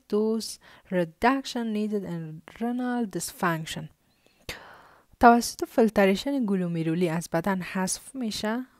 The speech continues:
و کلیرانس یا پاکسازیش از بدن، ها، با فلتریشن گلومرولی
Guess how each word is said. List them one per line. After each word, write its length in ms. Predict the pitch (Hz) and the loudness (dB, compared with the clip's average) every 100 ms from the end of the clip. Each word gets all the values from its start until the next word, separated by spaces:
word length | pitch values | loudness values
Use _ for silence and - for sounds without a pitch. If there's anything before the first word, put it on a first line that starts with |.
| 214 196 185 | -12 -8 -2
و 320 | 185 185 185 - - | 0 0 -2 -6 -4
کلیرانس 680 | 220 202 190 240 277 - | 2 2 2 0 -2 -2
یا 80 | 226 | -4
پاکسازیش 800 | 220 196 175 - 175 - 220 - | -2 -4 -4 -6 -6 -6 -8 -6
از 160 | 185 - | -8 -6
بدن، 400 | 156 160 180 165 - - - - - | -6 -4 -4 -6 -12 -20 -20 -20 -20
ها، 480 | - - 196 185 170 | -20 -10 -2 0 0
با 260 | 175 190 185 | 2 0 2
فلتریشن 680 | - 190 170 170 - 262 | 2 2 4 2 0 -2
گلومرولی 920 | 220 180 175 165 165 160 175 262 339 | -2 -2 0 0 -2 -2 0 0 -2